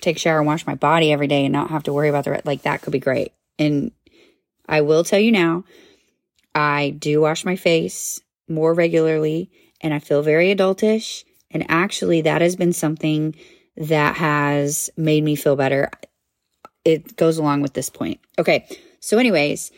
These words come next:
so no, I'm not, like, the getting ready type, but there is a feeling that comes with having my makeup done, having my hair curled, wearing some clothes that, like, fit right or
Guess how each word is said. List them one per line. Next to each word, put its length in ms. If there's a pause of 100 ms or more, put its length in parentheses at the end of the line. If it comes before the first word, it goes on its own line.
(380)
so 160
no, 460
I'm 140
not, 300
like, 240
the 100
getting 260
ready 240
type, 380 (240)
but 420 (360)
there 300
is 280
a 180
feeling 680 (100)
that 220
comes 360
with 460 (760)
having 320
my 100
makeup 340
done, 300
having 320
my 80
hair 280
curled, 540
wearing 400
some 180
clothes 400
that, 200
like, 340
fit 380
right 400
or 480